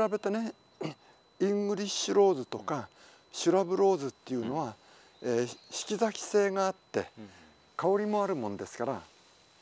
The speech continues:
Speaker 1: 香りもあるもんですから、
Speaker 2: うん。
Speaker 1: やっぱりね、アーチにね、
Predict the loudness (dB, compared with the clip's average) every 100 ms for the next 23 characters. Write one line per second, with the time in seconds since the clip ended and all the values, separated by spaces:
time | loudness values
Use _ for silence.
0 | _ _ _ _ _ _ 0 2 4 4
1 | 2 2 -2 -4 -4 -4 -4 -10 -16 -16
2 | -18 -20 -20 _ _ _ _ _ 0 0
3 | 2 2 2 0 -2 -2 -4 -2 -2 -4